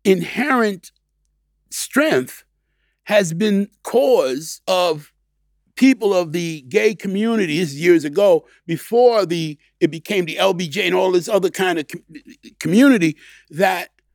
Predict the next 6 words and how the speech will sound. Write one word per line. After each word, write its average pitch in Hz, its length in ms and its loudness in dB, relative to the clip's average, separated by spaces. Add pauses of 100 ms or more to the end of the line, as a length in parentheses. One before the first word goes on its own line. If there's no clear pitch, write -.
(280)
those 247 380 2
members 202 800 -4 (640)
looked 233 420 2
for 180 600 2 (1040)
history 147 840 0 (640)
tales 180 840 -2